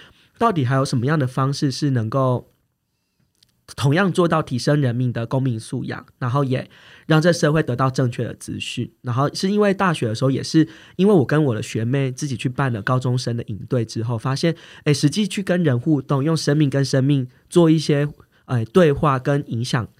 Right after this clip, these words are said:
会发现，哎，其实学生们或是对方会有很多的感受，然后才觉得好，那好像可以从教育着手。虽然一次影响的人不多，但我觉得这个对我来说会是比较实质的，比较能够面对面的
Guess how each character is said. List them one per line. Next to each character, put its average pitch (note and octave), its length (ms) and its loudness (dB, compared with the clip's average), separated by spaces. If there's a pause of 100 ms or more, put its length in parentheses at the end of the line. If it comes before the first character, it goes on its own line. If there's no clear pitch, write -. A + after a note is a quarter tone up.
(300)
会 F#3 120 0
发 F3 160 2
现， F#3+ 160 2
哎， F3+ 100 2
其 F3 180 0
实 - 120 -8 (240)
学 C#3+ 200 2
生 D3+ 220 2
们 D#3+ 180 2
或 D#3+ 140 4
是 D#3 140 0
对 D#3 260 2
方 C3+ 260 -2
会 D3+ 220 -2
有 C3 80 2
很 A#2+ 160 0
多 A#2+ 100 0
的 C3 120 0
感 - 200 -12
受， - 320 -6 (400)
然 C#3 100 2
后 D3+ 60 2
才 C#3+ 140 -2
觉 B2+ 180 -2
得 A#2+ 80 -4
好， G2+ 380 -10
那 D3+ 100 -4
好 C#3+ 140 -2
像 D3+ 160 0
可 C3+ 140 -4
以 A#2+ 60 -2
从 G#2+ 200 -4
教 B2 220 -2
育 B2 80 2
着 - 260 -10
手。 - 220 -8
虽 F#3+ 120 0
然 F#3 200 0
一 C#3+ 80 -2
次 - 140 -4
影 B2+ 140 -2
响 C3 160 -4
的 A2 60 -2
人 G#2 160 -4
不 B2 100 -2
多， B2 400 -2 (280)
但 E3+ 120 2
我 D3 60 2
觉 C3 100 0
得 D#3 60 2
这 F#3+ 100 0
个 F3+ 80 4
对 F#3 140 0
我 C#3 100 4
来 G2+ 140 -4
说 C3+ 220 0
会 D3 100 2
是 D3+ 160 0
比 A#2+ 140 -2
较 C#3 280 0 (300)
实 A#2+ 340 -4
质 B2+ 220 -4
的， A#2 220 -4
比 B2 100 -4
较 D3+ 160 0
能 C3 160 -2
够 C#3+ 100 0
面 D#3+ 260 2
对 C#3+ 160 -2
面 C#3 300 0
的 - 220 -12